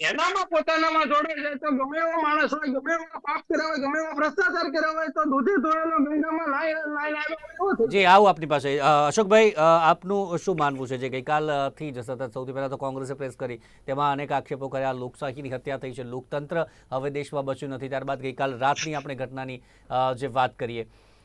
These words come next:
Speaker 2: કઈ રીતે આ કાર્યવાહીને સમગ્ર કોંગ્રેસ જોઈ રહી છે અને જે પ્રકારે કેજરીવાલની ધરપકડ થઈ ત્યારબાદ રાહુલ ગાંધીએ પણ પોતાના નિવેદન આપ્યા આજ સવારે,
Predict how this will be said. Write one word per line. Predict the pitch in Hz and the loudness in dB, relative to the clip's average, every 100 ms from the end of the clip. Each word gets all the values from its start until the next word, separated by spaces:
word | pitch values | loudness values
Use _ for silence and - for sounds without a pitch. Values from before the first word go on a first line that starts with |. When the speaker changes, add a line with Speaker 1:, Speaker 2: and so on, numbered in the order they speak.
| _ - | _ -2
Speaker 2:
કઈ | 160 | 2
રીતે | 202 208 214 | 2 2 0
આ | |
કાર્યવાહીને | 208 180 180 180 180 180 | 4 2 4 2 2 -2
સમગ્ર | - 160 160 165 170 | -4 -4 0 0 0
કોંગ્રેસ | 160 143 147 180 170 | 0 -2 0 -2 0
જોઈ | 170 | -2
રહી | 165 156 | -2 -4
છે | 180 | -2
અને | 165 147 156 156 143 | -2 0 0 0 -2
જે | 123 | -4
પ્રકારે | 131 135 151 147 156 156 | -6 -2 -2 0 0 0
કેજરીવાલની | 135 127 139 139 139 143 | -2 -8 -6 -4 -4 -6
ધરપકડ | 127 127 135 131 | -8 -6 -8 -8
થઈ | 135 | -8
ત્યારબાદ | 135 127 131 123 | -8 -4 -4 -2
રાહુલ | 123 127 | -4 -4
ગાંધીએ | 117 117 139 | -4 -4 -4
પણ | 143 | -6
પોતાના | 143 143 139 | -8 -8 -6
નિવેદન | 139 131 135 | -6 -6 -6
આપ્યા | 131 135 | -6 -4
આજ | 127 | -4
સવારે, | - 135 135 143 | -4 -4 -2 -2